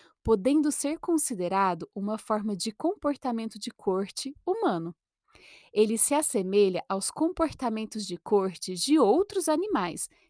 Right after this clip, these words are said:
em vários aspectos, incluindo o aumento na energia, a atenção focada, a perseguição obsessiva,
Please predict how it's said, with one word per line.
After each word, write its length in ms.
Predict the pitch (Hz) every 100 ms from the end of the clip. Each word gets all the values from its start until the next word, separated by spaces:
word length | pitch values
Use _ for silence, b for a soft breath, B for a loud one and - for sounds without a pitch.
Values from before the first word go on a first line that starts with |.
| _
em 220 | 359 427
vários 440 | 254 196 220 190 185
aspectos, 800 | 170 - 185 - _ - - - b b b
incluindo 540 | 214 208 240 220 208 202
o 40 |
aumento 480 | 185 180 202 294 370
na 100 | 311
energia, 800 | 285 247 240 - - 190 202 226 b b b
a 220 | 190 185
atenção 560 | 185 202 185 - 202 240
focada, 760 | - 294 - 196 180 180 202 - b b
a 80 | 196
perseguição 1040 | - - 349 - - 370 339 - 240 233 254
obsessiva, 960 | 277 427 - 294 - 214 196 202 240